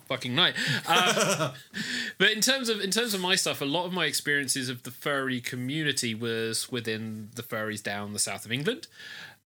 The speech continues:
Speaker 1: getting to know the group within the area,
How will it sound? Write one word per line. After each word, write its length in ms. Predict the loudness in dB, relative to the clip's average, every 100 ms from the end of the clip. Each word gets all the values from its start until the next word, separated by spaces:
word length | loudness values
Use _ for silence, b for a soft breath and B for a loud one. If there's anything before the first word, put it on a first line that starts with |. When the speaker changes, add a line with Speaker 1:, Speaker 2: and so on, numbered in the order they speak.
| _ _ 2
Speaker 1:
getting 260 | 2 2
to 120 | 0
know 160 | 2 2
the 120 | 2
group 420 | 0 0 0 0 -10 -12
within 280 | -4 0 2
the 100 | 2
area, 480 | 4 4 6 4 4